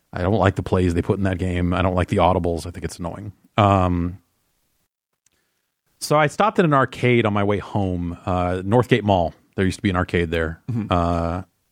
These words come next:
Speaker 1: and they had a Blitz machine, and I just, I don't know. I don't know. I don't know what the fuck I was even doing there. I think I did, like, I had to stop and buy a game for work,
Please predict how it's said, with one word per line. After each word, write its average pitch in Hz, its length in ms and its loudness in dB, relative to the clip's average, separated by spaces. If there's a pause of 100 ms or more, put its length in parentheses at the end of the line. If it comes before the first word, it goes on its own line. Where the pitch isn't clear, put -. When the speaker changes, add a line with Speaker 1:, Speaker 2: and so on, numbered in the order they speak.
(100)
Speaker 1:
and 85 800 -2 (520)
they 95 100 2
had 101 120 2
a 95 40 4
Blitz 110 240 2
machine, 87 520 -6 (180)
and 90 640 -2
I 90 520 0
just, - 280 -4
I 143 80 2
don't 127 100 2
know. 107 140 2
I 123 100 2
don't 196 140 -2
know. 151 140 -8
I 143 120 -8
don't 247 120 -2
know 180 120 0
what 190 120 -4
the 220 60 -8
fuck - 240 -4
I 185 40 0
was 156 120 4
even 131 140 4
doing 110 240 2
there. 85 120 -2
I 87 40 -2
think 185 160 -2
I 143 100 2
did, 101 220 -6
like, 104 280 -4 (500)
I 110 40 2
had 139 80 2
to 143 40 0
stop 135 240 2
and 107 100 0
buy 104 160 2
a 101 40 -2
game 92 320 0
for 92 160 -6
work, 85 420 -4